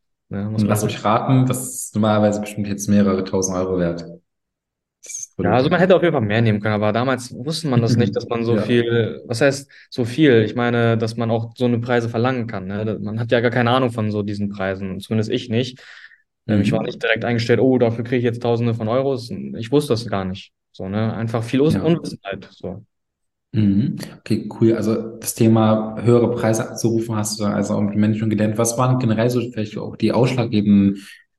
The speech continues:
Speaker 2: ähm, Punkte oder Sachen, so, die du halt auch dank dem Mentoring gelernt hast, um jetzt halt sozusagen auf ein viel, viel größeres Level zu kommen, auch umsatztechnisch jetzt zum Beispiel auf fünfste-, auf fünfstellig?
Speaker 1: Ähm, du meinst jetzt, äh, kannst du das
Speaker 2: Also,
Speaker 1: vielleicht
Speaker 2: wa-,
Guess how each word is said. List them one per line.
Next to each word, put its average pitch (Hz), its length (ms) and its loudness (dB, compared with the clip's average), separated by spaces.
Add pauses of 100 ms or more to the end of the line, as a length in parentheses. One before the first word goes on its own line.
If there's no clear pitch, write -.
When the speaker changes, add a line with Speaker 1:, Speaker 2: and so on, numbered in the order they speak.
Speaker 2:
ähm, 95 640 -2 (220)
Punkte 127 280 6
oder 101 100 2
Sachen, 101 300 -2
so, 101 80 0
die 98 140 0
du 95 100 -2
halt 98 160 -6
auch 98 120 -4
dank 107 200 2
dem 104 100 4
Mentoring 101 400 4
gelernt 101 320 0
hast, - 140 -6
um 95 160 -8
jetzt 90 240 -10
halt 87 200 -4
sozusagen 92 420 -6
auf 87 180 -6
ein 90 260 -4 (160)
viel, 107 120 6
viel 104 100 4
größeres 110 480 0
Level 92 280 2
zu - 140 -10
kommen, 90 260 0
auch 87 200 -2
umsatztechnisch 101 600 -2
jetzt 85 140 -6
zum 90 100 -6
Beispiel 87 160 -6
auf - 80 -10
fünfste-, 98 480 0
auf 87 200 -8
fünfstellig? 90 580 -2 (1900)
Speaker 1:
Ähm, 107 480 0
du 107 80 -2
meinst 117 220 2
jetzt, - 380 -6
äh, 117 220 2 (500)
kannst 120 160 -4
du 110 40 2
das 110 80 0
Speaker 2:
Also, 107 140 4
Speaker 1:
vielleicht - 20 6
Speaker 2:
wa-, - 380 0